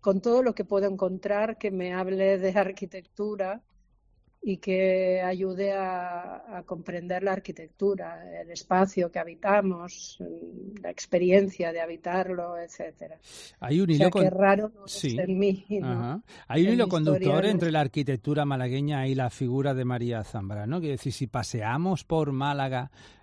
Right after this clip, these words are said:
Speaker 2: eh, nos podemos encontrar edificios o, que de alguna manera podrían estar relacionados con la filósofa beleña.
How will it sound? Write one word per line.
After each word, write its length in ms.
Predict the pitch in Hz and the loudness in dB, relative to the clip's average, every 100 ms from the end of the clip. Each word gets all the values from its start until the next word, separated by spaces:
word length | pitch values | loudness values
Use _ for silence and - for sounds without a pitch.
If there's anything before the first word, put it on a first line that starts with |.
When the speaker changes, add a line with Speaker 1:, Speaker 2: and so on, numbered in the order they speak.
| - | -14
Speaker 2:
eh, 80 | 87 | -8
nos 140 | 104 | -6
podemos 420 | - 110 123 143 | -6 -4 -2 0
encontrar 520 | 151 147 139 123 139 131 | 0 0 -2 0 0 2
edificios 840 | 127 110 135 - 131 123 - - | 0 0 -4 -2 -2 -2 -4 -10
o, 240 | 80 90 - 107 113 | -12 -12 -14 -14 -10
que 180 | 139 123 | -6 -4
de 120 | 120 | -2
alguna 360 | 123 120 151 151 | -2 0 2 2
manera 280 | 143 147 139 | 2 0 0
podrían 400 | 135 127 139 135 | -2 0 0 0
estar 300 | 104 139 127 | -2 -4 -2
relacionados 480 | 123 113 120 120 | -4 -4 -4 -4
con 140 | 117 117 | -4 -4
la 240 | 107 95 92 | -4 -6 -8
filósofa 520 | 120 117 - 120 110 | -6 -4 -4 -4 -2
beleña. 460 | 101 87 82 175 | -2 -4 -4 -6